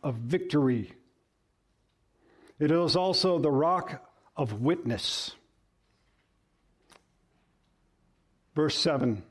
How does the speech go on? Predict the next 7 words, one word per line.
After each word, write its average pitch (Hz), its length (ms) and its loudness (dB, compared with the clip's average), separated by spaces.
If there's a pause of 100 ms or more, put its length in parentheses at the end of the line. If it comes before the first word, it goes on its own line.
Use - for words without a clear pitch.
(1400)
"But 147 240 -2
go, 147 440 0 (800)
tell 180 260 0
his 151 180 0
disciples 151 640 0
and 170 360 0
Peter 110 400 0